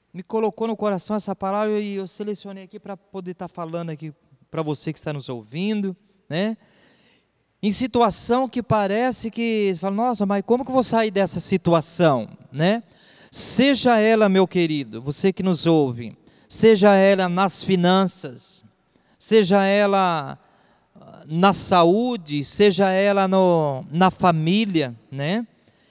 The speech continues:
Seja a situação que for, nós temos, é, é que continuar é clamando, porque a gente vê A gente vê ao-, na palavra de Deus alguns exemplos, irmão Paulo,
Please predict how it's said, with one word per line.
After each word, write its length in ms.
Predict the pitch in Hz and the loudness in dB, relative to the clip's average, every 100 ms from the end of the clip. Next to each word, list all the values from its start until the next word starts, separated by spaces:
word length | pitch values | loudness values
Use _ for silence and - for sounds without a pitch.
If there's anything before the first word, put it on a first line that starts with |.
| _ - | _ -10
Seja 580 | - - 262 294 262 | -4 0 2 2 2
a 40 | 240 | 0
situação 880 | - 262 - 240 208 - 233 247 226 | 0 -4 0 0 0 -4 -2 -2 -2
que 140 | 254 | -6
for, 420 | - 196 170 127 107 - _ _ _ _ _ _ | -2 2 4 2 -4 -16 _ _ _ _ _ _
nós 360 | 147 143 156 - | -4 0 0 0
temos, 600 | 170 175 196 214 202 - _ _ _ _ - | -2 0 2 0 -2 -6 _ _ _ _ -4
é, 500 | 165 160 156 147 - | -2 0 -2 -4 -4
é 100 | 165 | -6
que 220 | - 175 _ - | -6 -12 _ 0
continuar 800 | 233 302 320 269 220 185 220 233 | 4 4 0 -2 -2 0 0 0
é 80 | |
clamando, 1080 | 220 - 240 277 254 202 233 302 294 208 160 | -2 -2 0 2 2 2 4 2 0 -4 -4
porque 300 | - 180 214 | 0 0 2
a 60 | 214 | 0
gente 260 | 214 214 | 0 -2
vê 400 | 185 175 214 226 - _ - - - | -4 2 2 2 -4 _ -20 -12 -6
A 80 | |
gente 280 | 151 220 240 | -2 -2 -2
vê 160 | 180 220 | 0 4
ao-, 240 | 233 196 | 4 2
na 380 | 180 175 170 175 | -2 -4 -4 -4
palavra 400 | 185 175 175 165 | -4 -4 -4 -6
de 120 | 151 | -8
Deus 220 | 165 190 | -8 -6
alguns 360 | 175 160 170 151 | -4 -4 -6 -4
exemplos, 840 | 151 120 135 180 247 208 175 151 | -4 -6 -8 -6 -6 -6 -6 -4
irmão 220 | 147 151 | -4 -6
Paulo, 420 | 143 143 123 110 | -4 -4 -4 -6